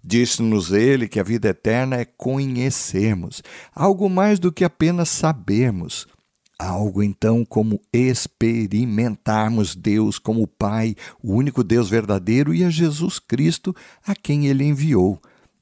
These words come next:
Então, essa definição passa por conhecermos,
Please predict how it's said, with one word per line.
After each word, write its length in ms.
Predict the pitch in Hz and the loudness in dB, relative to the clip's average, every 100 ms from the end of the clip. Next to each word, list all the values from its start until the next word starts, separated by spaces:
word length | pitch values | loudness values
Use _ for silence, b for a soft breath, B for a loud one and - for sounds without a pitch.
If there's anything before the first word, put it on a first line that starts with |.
| - | -4
Então, 400 | 101 - 104 107 | -2 0 0 2
essa 260 | 104 - | 0 0
definição 640 | 95 98 104 104 101 110 107 | -2 -2 0 0 0 0 0
passa 320 | 117 110 110 | -2 -2 -2
por 180 | - 117 | -2 -2
conhecermos, 880 | - 127 117 - - 113 117 98 | -2 -2 -2 -2 0 2 2 -2